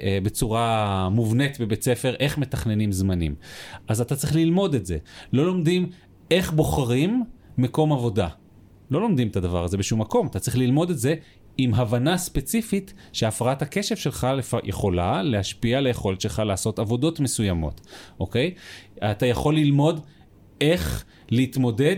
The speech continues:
עם תסכול רגשי כאשר משהו לא קורה בדיוק כמו שרצית. אני, שוב אני מזכיר, זה דברים שקיימים אצל הרבה אנשים, לא רק אנשים עם הפרעת קשב, אבל אצל אנשים עם הפרעת קשב,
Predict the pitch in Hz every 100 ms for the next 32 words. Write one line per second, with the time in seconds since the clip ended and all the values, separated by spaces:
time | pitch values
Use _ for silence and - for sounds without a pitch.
0 | 180 139 135 120 - - 185 196 123 92
1 | - 165 285 - - - - - - -
2 | - - - - 117 110 175 196 196 -
3 | 131 165 165 180 151 131 151 156 139 147
4 | 123 127 - 120 110 123 113 107 101 101
5 | 95 98 - 87 80 76 101 101 110 -
6 | 175 147 104 - 98 87 85 104 110 147
7 | 165 - 135 123 147 160 127 104 87 110
8 | 113 90 - 92 95 107 135 135 110 -
9 | 101 92 - 85 - 78 - 151 131 -
10 | 110 107 95 143 147 - - 131 147 135
11 | 135 - 180 180